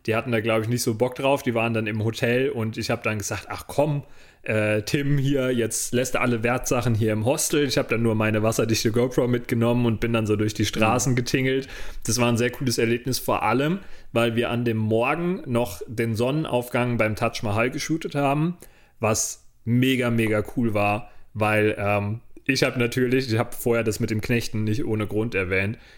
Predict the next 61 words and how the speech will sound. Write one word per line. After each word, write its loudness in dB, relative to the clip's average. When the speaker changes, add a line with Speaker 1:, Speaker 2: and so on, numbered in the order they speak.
Speaker 1:
ich -2
hab 0
natürlich 0
vorher 2
gesagt, 0
„Hier 2
Leute, 0
ich -8
will 2
der 2
Erste 0
in -2
der -2
Schlange 0
sein 0
vorm 0
Taj -2
Mahal, 2
<laughs> -10
ich 2
will 0
der 0
Erste -2
sein, 0
der 2
reingeht.“ 0
Nur 2
leider 0
hatte 0
der 0
gute -4
Tim -2
wieder 0
das -4
Problem, -2
dass -2
er 0
dann -2
vorm -2
Taj -2
Mahal, 0
ähm, -2
nicht -2
reingelassen 0
wurde, 0
weil 2
er 0
ein -2
Gimbal 0
dabei 2
hatte 0
für -8
seine 0
GoPro, 0
damals 0
wieder 0
ganz -2
professionell -2
unterwegs -2
Speaker 2:
Mhm. 2
Speaker 1:
gewesen. -2